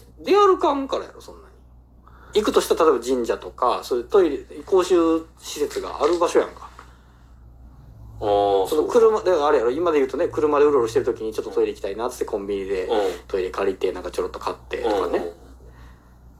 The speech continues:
Speaker 1: や、でも確かにトイレ探してた記憶あるよね、なんか。
Speaker 2: なあ。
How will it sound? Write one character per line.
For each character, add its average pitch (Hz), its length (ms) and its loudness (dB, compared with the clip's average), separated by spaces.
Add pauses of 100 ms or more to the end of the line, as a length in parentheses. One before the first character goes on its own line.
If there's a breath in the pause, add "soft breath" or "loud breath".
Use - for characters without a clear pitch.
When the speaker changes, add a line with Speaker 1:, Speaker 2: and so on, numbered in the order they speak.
(440)
Speaker 1:
や、 - 120 4
で 392 120 4
も 359 60 0
確 - 180 0
か - 40 -2
に 392 60 -4
ト - 180 4
イ 339 60 4
レ - 80 -4
探 160 280 -4
し - 140 -14
て - 140 -12
た - 60 -16 (500)
記 - 100 -2
憶 110 180 -2
あ 90 60 -6
る 135 100 2
よ - 140 2
ね、 - 80 -14 (100)
な 87 80 -16
ん 82 80 -20
か。 - 200 -16
Speaker 2:
な 120 100 0
あ。 107 160 -2